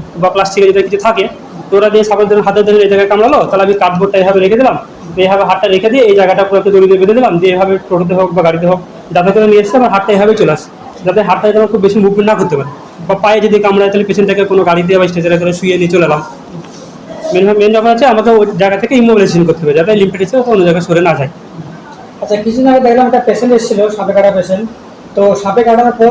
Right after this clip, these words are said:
Speaker 2: প্রথমে কিন্তু দু তিনটি ওঝার বাড়িতে গিয়েছিলাম,
Speaker 1: হুম।
Speaker 2: ওঝাকে, ওঝার খোঁজ না মেলায় তারপর হাসপাতালে এসেছি, এই নিয়ে কী বার্তা দেবেন আপনি?
Speaker 1: হ্যাঁ, এক-, হ্যাঁ, ওটা তো ওঝার আগে ছিল। তো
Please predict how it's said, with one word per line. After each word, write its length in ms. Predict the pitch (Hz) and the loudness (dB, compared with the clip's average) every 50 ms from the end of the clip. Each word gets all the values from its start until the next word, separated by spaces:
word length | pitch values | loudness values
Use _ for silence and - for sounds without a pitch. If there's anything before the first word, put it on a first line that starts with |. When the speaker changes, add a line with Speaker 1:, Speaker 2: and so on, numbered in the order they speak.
| 226 214 | 2 0
Speaker 2:
প্রথমে 260 | 220 208 214 226 226 | 0 0 2 0 0
কিন্তু 220 | 226 226 226 226 226 - | 2 2 2 2 2 0
দু 60 | 214 208 190 | 0 -2 0
তিনটি 200 | 226 233 233 233 | 0 0 0 2
ওঝার 280 | 233 214 202 202 214 220 214 | 2 0 2 2 2 2 2
বাড়িতে 200 | 196 190 175 185 175 | 2 0 0 -2 -4
গিয়েছিলাম, 360 | 165 165 160 165 160 147 147 143 135 - - - - - - - - | -4 -4 -4 -6 -8 -8 -8 -8 -12 -14 -18 -20 -20 -20 -20 -12 -10
Speaker 1:
হুম। 100 | 165 151 143 170 190 | -8 -8 -6 -6 -4
Speaker 2:
ওঝাকে, 280 | 175 220 226 233 247 240 226 202 | -2 0 0 2 2 2 2 2
ওঝার 220 | 202 214 226 233 226 226 - | 2 2 2 2 0 -2 -2
খোঁজ 160 | 196 214 226 220 202 185 180 | -2 0 2 2 0 2 0
না 80 | 190 202 214 226 | 2 2 2 2
মেলায় 240 | 233 247 254 262 254 - | 2 2 2 2 4 2
তারপর 200 | 220 220 220 220 202 180 | 2 2 2 0 0 0
হাসপাতালে 340 | 180 - - 170 170 160 156 | -4 -6 -6 -6 -6 -4 -6
এসেছি, 220 | 151 - - - - - - - - - - - 220 | -8 -8 -14 -18 -18 -20 -20 -20 -20 -20 -6 -2 0
এই 60 | 226 247 | 2 2
নিয়ে 160 | 254 262 254 254 233 220 - | 2 2 2 2 0 -2 -6
কী 60 | - 220 | -6 -2
বার্তা 240 | 202 - - - 180 | -2 -2 -2 -2 -2
দেবেন 180 | 170 165 170 165 160 | 0 0 0 0 -2
আপনি? 140 | 160 156 151 147 185 | -2 -4 -6 -6 -4
Speaker 1:
হ্যাঁ, 220 | - 170 185 175 160 156 160 | -2 0 0 0 2 0 0
এক-, 160 | 160 160 - - - - - - - | -2 -4 -10 -14 -16 -20 -20 -6 -4
হ্যাঁ, 140 | 185 208 208 214 | -2 0 0 2
ওটা 120 | 202 247 | 0 2
তো 80 | 240 240 247 240 | 4 4 4 4
ওঝার 240 | 226 226 240 240 233 | 4 4 2 4 4
আগে 220 | 226 214 208 233 226 | 2 2 2 0 -2
ছিল। 200 | 226 - 226 220 220 226 220 - - - - - - | 0 2 2 2 2 0 -4 -8 -12 -16 -18 -18 -4
তো 60 | 170 | 0